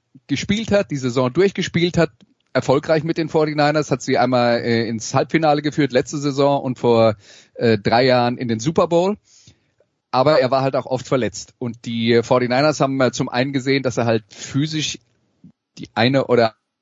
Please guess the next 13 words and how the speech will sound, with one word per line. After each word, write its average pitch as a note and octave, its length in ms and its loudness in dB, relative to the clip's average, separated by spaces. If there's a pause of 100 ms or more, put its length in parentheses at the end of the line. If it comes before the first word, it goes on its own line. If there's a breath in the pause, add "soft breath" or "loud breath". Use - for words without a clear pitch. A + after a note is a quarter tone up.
(140)
andere A#2+ 280 -2
Limitierung D#3+ 640 0
hat, E3 160 2
er A#2 100 2
hat A2+ 80 -4
keinen A#2+ 220 -4
besonders A#2 440 -4
starken G#2 300 0
Arm C#3+ 320 -2
zum E3 140 -2
Beispiel, C#3+ 480 2 (460 loud breath)
ähm, A#2+ 480 2 (420)
und, B2+ 500 -2